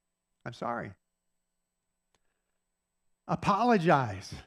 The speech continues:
Admit that you were wrong. I mean, be really sorry. I mean, parents, I can tell you, I mean,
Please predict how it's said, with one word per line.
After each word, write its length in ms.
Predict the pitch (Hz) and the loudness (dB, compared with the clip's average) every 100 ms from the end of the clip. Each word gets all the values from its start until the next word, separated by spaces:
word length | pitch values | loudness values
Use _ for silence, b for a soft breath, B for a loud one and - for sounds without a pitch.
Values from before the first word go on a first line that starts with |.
| _ _ _ _ _ _ _ _ _ _ _ _ _ _ _ _ _ _ _ _ _ - | _ _ _ _ _ _ _ _ _ _ _ _ _ _ _ _ _ _ _ _ _ -6
Admit 420 | 160 165 220 233 | -2 4 4 4
that 120 | 220 202 | 0 2
you 100 | 196 | 2
were 120 | 185 | 2
wrong. 480 | 170 190 190 143 147 | 4 2 2 0 0
I 40 | |
mean, 260 | 196 180 160 | 2 0 2
be 180 | 208 | 2
really 380 | 208 214 202 190 | 4 4 6 4
sorry. 720 | - - 185 220 180 120 104 95 _ _ _ _ _ _ _ _ _ _ _ _ _ _ _ _ _ _ _ _ _ - | 0 0 2 4 2 0 -6 -12 _ _ _ _ _ _ _ _ _ _ _ _ _ _ _ _ _ _ _ _ _ -4
I 40 | |
mean, 160 | 165 151 | -4 -2
parents, 640 | - 196 240 240 - - _ _ _ _ _ _ _ _ _ _ _ _ _ _ _ - | 0 2 2 0 -6 -10 _ _ _ _ _ _ _ _ _ _ _ _ _ _ _ -6
I 100 | 170 | -2
can 140 | 170 | -2
tell 280 | - 214 233 | -2 -4 0
you, 300 | 165 135 147 | 0 0 -2
I 60 | 170 | -4
mean, 260 | 156 151 | -6 -6